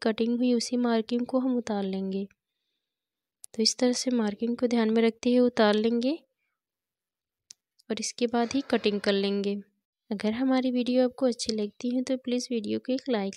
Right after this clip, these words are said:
करें, चैनल पे नए हो तो चैनल को सब्सक्राइब करें। हम अपने वीडियो में कुछ नए टिप्स और ट्रिक्स ज़रूर देंगे।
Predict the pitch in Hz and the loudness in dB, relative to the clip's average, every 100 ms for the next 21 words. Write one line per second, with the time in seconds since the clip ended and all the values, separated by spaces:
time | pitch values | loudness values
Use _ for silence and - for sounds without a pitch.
0 | - 226 285 285 220 208 214 262 247 254 | -4 -2 -4 -2 -2 -2 -2 0 2 2
1 | 262 269 262 - 208 202 226 240 254 - | 2 0 -2 -2 -2 -4 -4 -2 -2 -4
2 | 233 208 208 - 233 294 _ - _ _ | -4 -4 -4 -4 -6 -6 _ -20 _ _
3 | 226 208 202 214 254 262 254 262 262 262 | -2 -2 -2 0 2 2 2 2 2 0
4 | 262 247 208 208 240 247 269 262 262 254 | -2 0 0 0 -2 0 0 0 0 -2
5 | 247 233 208 202 233 233 240 311 | 0 0 0 0 0 -2 -4 -6